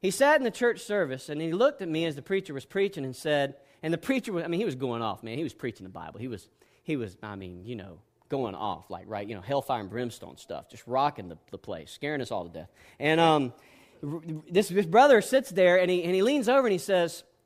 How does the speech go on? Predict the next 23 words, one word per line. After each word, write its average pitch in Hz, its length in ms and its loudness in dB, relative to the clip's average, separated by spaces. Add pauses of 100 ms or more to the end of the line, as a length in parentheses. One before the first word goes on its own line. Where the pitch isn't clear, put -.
(960)
"What 302 160 0
do 427 80 2
Christians 233 500 -4
do 190 140 -2
for 135 160 -8
fun?" 240 340 -4 (2000)
I'm 277 80 -10
like, 156 260 0
"Dude, 208 180 -4
valid 165 380 -4
question." 247 540 -4 (920)
Because 277 300 6
for 233 100 -2
this 302 200 4
brother, 233 280 10
fun 302 380 10
was 233 140 4
a 180 80 6
whole 190 400 10
different 170 280 4
kind 165 200 4
of 131 80 -6
fun. 311 340 2